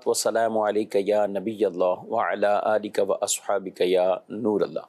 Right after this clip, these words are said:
مدنی چینل کے ناظرین، پروگرام دارالافتاء اہل سنت میں آپ کو خوش آمدید کہتے ہیں۔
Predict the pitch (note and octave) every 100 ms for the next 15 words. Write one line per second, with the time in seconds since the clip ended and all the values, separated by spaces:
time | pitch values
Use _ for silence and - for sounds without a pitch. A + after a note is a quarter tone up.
0 | _ _ _ _ _ _ - C3+ F3 E3+
1 | E3 D#3+ E3 D#3 D#3 - A#2+ A#2 A#2+ A#2
2 | B2 C3 C3 - A2+ G#2+ A2+ A#2 A#2+ -
3 | G#2 G#2+ A2+ A2+ - - G#2+ G#2 G#2 -
4 | - A2 G2 - G2 G#2+ A#2+ - G2 F#2+
5 | F#2+ - - G2+ - - F#2 E2+ F#2+ -
6 | A2 - - F#2 E2+ E2+ E2+ _ - -
7 | C#3+ - G2+